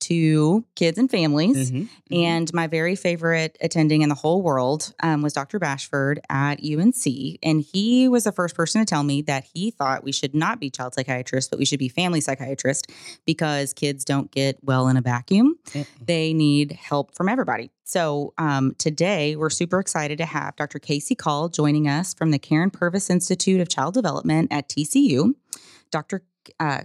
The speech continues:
Speaker 1: Doctor Call is the Associate Director of Education and a leading expert in the field of attachment research.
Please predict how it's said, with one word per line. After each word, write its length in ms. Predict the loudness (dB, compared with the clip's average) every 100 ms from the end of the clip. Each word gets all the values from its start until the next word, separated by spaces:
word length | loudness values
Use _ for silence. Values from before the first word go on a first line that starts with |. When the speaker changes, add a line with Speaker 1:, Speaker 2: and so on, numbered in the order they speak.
| -6
Speaker 1:
Doctor 180 | -4 -2
Call 260 | 0 0
is 120 | 0 -2
the 40 |
Associate 380 | -2 0 0 0
Director 300 | 0 -2 -2
of 80 | 0
Education 680 | 0 -2 -2 -2 2 2 2
and 160 | 2
a 60 | 2
leading 320 | 2 4 4
expert 480 | 2 -4 -4 -4 0
in 100 | 2
the 60 | 2
field 280 | 2 0 2
of 80 |
attachment 880 | -2 -2 -4 -6 -4 0 2 2 0 -6
research. 760 | -4 -2 0 0 0 0 -4